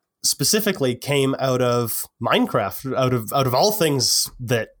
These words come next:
people, uh, that bring people into programming, it was Minecraft. At the time, I was running a Mac, and there was a bug in Java, and it, Minecraft didn't work. And so some guy on a forum said, "Ha ha, try Linux." And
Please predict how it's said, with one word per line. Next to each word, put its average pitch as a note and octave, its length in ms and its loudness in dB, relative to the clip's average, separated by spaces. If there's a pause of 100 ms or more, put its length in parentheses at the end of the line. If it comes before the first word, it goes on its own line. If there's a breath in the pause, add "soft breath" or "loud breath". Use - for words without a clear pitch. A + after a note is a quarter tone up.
(180)
people, B2 420 2
uh, A2+ 160 2
that A#2+ 180 -2
bring C3+ 200 2
people C3+ 240 0
into A2+ 120 -2
programming, G#2+ 600 -2
it A2 100 -6
was A#2 160 -2
Minecraft. A#2 640 -2 (120)
At D3+ 140 0
the D#3+ 80 0
time, D#3 340 2
I D3+ 60 2
was C3+ 240 2
running C3 240 2
a A#2+ 40 2
Mac, A#2+ 440 -2 (680 soft breath)
and C3 260 2
there D3 120 2
was D#3+ 160 4
a F3 40 2
bug F#3 460 2
in F3 160 2
Java, E3 460 0 (280)
and C3+ 420 2
it, C#3 160 -2 (960)
Minecraft D#3 480 2
didn't C3+ 300 0
work. G#2+ 320 -4
And A#2+ 240 0
so A#2+ 800 0 (120)
some C3 440 2
guy B2+ 180 2
on C3 160 2
a B2 60 0
forum C#3 400 0
said, D#3+ 240 2
"Ha C#3 180 -2
ha, C3+ 260 2
try C#3 260 0
Linux." C#3 440 0
And A2+ 320 -6